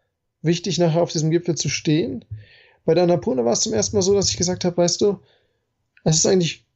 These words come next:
schön genug, hier zu sein. Der Gipfel ist ein Bonus." Und dementsprechend habe ich einfach gesagt, "Okay, hey, du steigst einfach auf, so weit wie du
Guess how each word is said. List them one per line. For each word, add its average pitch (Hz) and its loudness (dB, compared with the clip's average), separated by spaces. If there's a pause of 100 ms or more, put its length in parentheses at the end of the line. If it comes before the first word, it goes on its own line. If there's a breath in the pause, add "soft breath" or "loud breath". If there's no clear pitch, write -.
schön 214 4
genug, 202 2
hier 202 0
zu 202 -6
sein. 196 -2 (380)
Der 151 4
Gipfel 185 -2
ist - 0
ein 156 2
Bonus." 143 0 (320)
Und 160 0
dementsprechend 185 -2
habe 180 -2
ich 170 -4
einfach 170 -4
gesagt, 170 -6
"Okay, 233 -4
hey, 190 0 (280 soft breath)
du 185 2
steigst 220 2
einfach 196 0
auf, 120 -2
so 196 2
weit 202 2
wie 196 -2
du 175 2